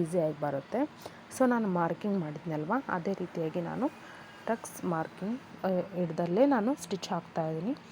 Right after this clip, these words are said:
So ನಿಮಗೆ ಕಟ್ಟಿಂಗು ಮಾರ್ಕಿಂಗು ಯಾವ ರೀತಿಯಾಗಿ ಮಾಡೋದು ಅಂತ ನಾನು already ಒಂದು ವಿಡಿಯೋದಲ್ಲಿ ತಿಳಿಸ್ಕೊಟ್ಟಿದ್ದೀನಿ.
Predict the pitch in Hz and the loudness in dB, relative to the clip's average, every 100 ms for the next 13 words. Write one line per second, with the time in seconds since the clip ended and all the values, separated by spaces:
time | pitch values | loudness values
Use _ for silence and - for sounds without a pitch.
0 | - - - - 262 247 226 240 - 185 | -16 -16 0 10 10 10 8 6 6 4
1 | - 226 226 220 185 180 208 208 208 202 | 4 4 4 4 2 0 2 2 2 2
2 | 175 165 170 175 180 185 180 165 165 170 | 2 2 2 2 2 2 2 2 2 2
3 | 160 151 185 170 160 262 - - - - | 0 -2 -2 0 0 0 -2 -14 -8 2
4 | 185 185 190 220 208 202 185 175 175 170 | 6 8 6 6 2 0 2 4 4 4
5 | 170 180 180 165 170 - 156 - - 175 | 4 2 2 2 0 -4 -4 -4 0 0
6 | 160 160 | 2 0